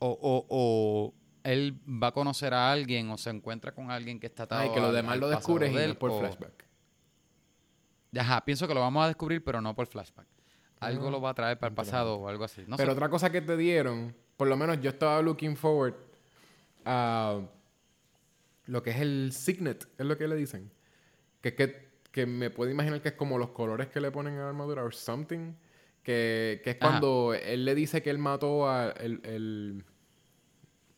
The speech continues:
Speaker 2: el, la criatura
Speaker 1: Ah,
Speaker 2: que,
Speaker 1: sí.
Speaker 2: que Yoda lo ayudó. Que, que ella, ella dice, "Ah, pues est-, esa criatura va a ser tu signet". Y
Speaker 1: Que son
Speaker 2: entonces él
Speaker 1: como
Speaker 2: dice, "No, no,
Speaker 1: patches,
Speaker 2: pero
Speaker 1: eh,
Speaker 2: no es,
Speaker 1: de
Speaker 2: no es honorable,
Speaker 1: Ajá.
Speaker 2: porque entonces me ayudó mi enemigo, porque no sabía que era mi enemigo".
Speaker 1: Ajá.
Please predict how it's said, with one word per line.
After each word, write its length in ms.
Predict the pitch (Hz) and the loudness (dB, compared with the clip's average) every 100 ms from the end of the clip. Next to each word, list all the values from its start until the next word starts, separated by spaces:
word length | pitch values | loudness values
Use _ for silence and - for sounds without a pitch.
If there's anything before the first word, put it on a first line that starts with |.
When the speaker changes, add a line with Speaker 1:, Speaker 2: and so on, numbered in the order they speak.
| _ | _
Speaker 2:
el, 500 | 113 107 101 101 98 | -12 -8 -6 -6 -4
la 120 | 101 98 | -4 -2
criatura 600 | 107 104 113 127 135 123 - - | -2 -2 0 2 2 0 -10 -2
Speaker 1:
Ah, 260 | 151 170 180 | 2 4 4
Speaker 2:
que, 100 | 120 | 2
Speaker 1:
sí. 160 | 147 123 | 2 2
Speaker 2:
que 100 | 113 | 2
Yoda 220 | 123 127 | 2 2
lo 60 | |
ayudó. 420 | 131 139 131 - - | 2 2 2 0 -4
Que, 320 | 120 113 110 | -2 0 0
que 100 | 120 | -2
ella, 240 | 113 127 127 | 0 0 -2
ella 160 | 123 123 | -2 0
dice, 160 | 127 - | 0 -2
"Ah, 160 | 131 127 | -4 -4
pues 160 | 113 | -4
est-, 180 | 113 - - 110 | -6 -10 -12 -6
esa 300 | 113 110 127 | -4 -2 -2
criatura 360 | 131 139 131 | 0 2 2
va 60 | 113 | 2
a 20 | |
ser 140 | 110 113 | 0 -2
tu 160 | 127 | -2
signet". 420 | - 101 92 - - _ _ _ _ _ _ _ _ _ | -4 -6 -8 -16 -20 _ _ _ _ _ _ _ _ _
Y 60 | - | -2
Speaker 1:
Que 80 | 117 | -2
son 140 | 151 | 0
Speaker 2:
entonces 160 | 143 135 | 0 2
él 40 | |
Speaker 1:
como 60 | - | 4
Speaker 2:
dice, 220 | 131 139 | 4 2
"No, 100 | 151 | 2
no, 40 | 160 | 2
Speaker 1:
patches, 160 | 151 | 2
Speaker 2:
pero 240 | 135 123 120 | 2 2 2
Speaker 1:
eh, 40 | |
Speaker 2:
no 200 | 120 117 | 2 2
es, 60 | 123 120 110 | 2 2 0
Speaker 1:
de 60 | |
Speaker 2:
no 100 | 113 | 0
es 180 | 120 131 | -2 -2
honorable, 400 | 127 131 127 123 | -2 -2 -2 -2
Speaker 1:
Ajá. 100 | 107 107 - _ _ | -2 -6 -18 _ _
Speaker 2:
porque 240 | - 110 107 | -8 -6 -6
entonces 320 | 104 104 123 | -6 -4 -4
me 140 | 117 | -2
ayudó 320 | 110 107 107 107 | -2 -2 -2 -2
mi 100 | 120 | -2
enemigo, 680 | 117 110 113 107 101 101 _ _ - | -2 -2 -2 -4 -6 -8 _ _ -12
porque 220 | 104 101 | -10 -8
no 80 | 95 | -8
sabía 300 | 104 101 101 | -6 -4 -4
que 60 | |
era 120 | 101 98 | -6 -6
mi 100 | 101 | -8
enemigo". 220 | 95 120 | -4 -2
Speaker 1:
Ajá. 280 | 127 107 | 0 -2